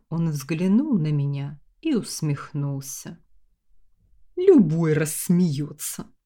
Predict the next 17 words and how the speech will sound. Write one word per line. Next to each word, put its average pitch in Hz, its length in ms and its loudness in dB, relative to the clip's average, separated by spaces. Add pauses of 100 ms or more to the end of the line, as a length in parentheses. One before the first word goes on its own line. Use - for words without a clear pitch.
(460)
перебил 180 500 2
слушатель. 151 800 -8 (640)
"Закрой 143 680 -2 (120)
пасть", - 500 -8 (640)
рявкнул 151 640 -2
другой. 147 560 -4 (480)
"В - 180 -18
прошлом 156 600 -2
году 160 380 0 (340)
я 147 200 -2
триста 220 640 0
шестьдесят 208 960 -2
пять 202 300 -2
раз 147 440 -4
слушал 143 440 -4
эти 143 240 -4
куплеты. 147 840 -6